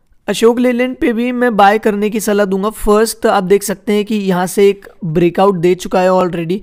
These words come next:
एक स्ट्रॉन्ग अप मूव के बाद यहाँ पर एक कंटिन्यूअसली होल्ड कर रहा है। आप देख सकते हैं एक फ्लैग टाइप पैटर्न है, तो ये जैसे ही ब्रेकआउट देगा एटी टू के ऊपर, तो हम लोग एक शार्प मूवमेंट इसके अंदर भी देखने को मिल सकती है, जो कि ये एटी फ़ाइव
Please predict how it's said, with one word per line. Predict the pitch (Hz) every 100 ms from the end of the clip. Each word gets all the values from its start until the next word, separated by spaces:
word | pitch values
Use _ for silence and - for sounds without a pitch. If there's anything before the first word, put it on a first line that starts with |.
| - _ _ -
एक | 202 208
स्ट्रॉन्ग | - - 214 262 - _ _ _
अप | 208 202
मूव | 233 214 -
के | 226
बाद | 190 196 196
यहाँ | 196 196
पर | 269
एक | 226 226
कंटिन्यूअसली | 220 214 240 233 220 208 208
होल्ड | 156 202 202
कर | - 185
रहा | 196
है। |
आप | 180
देख | 190
सकते | 202 -
हैं | 214
एक | -
फ्लैग | 226 196 214 220 - - _ _
टाइप | 196 202 196
पैटर्न | 180 175 196 190
है, | 180 220 - - -
तो | 220
ये | 214
जैसे | 156 196 247
ही | 254
ब्रेकआउट | 202 208 220 233 196
देगा | 202 196 208 220
एटी | 226 202 196 240 220
टू | 214 208
के | 196 208
ऊपर, | 185 - 180 156 - _ _ _ _ -
तो |
हम | 196 202
लोग | 220
एक | 226 -
शार्प | 233 220 226
मूवमेंट | 202 190 196 196
इसके | 185 -
अंदर | 190 202
भी | 196 190
देखने | 180 175 190
को | 233
मिल | 220 233
सकती | - 202 247
है, | 240
जो | 202
कि | 196 220
ये | 214 -
एटी | 190 - 220 233 - - _ - -
फ़ाइव | 214 247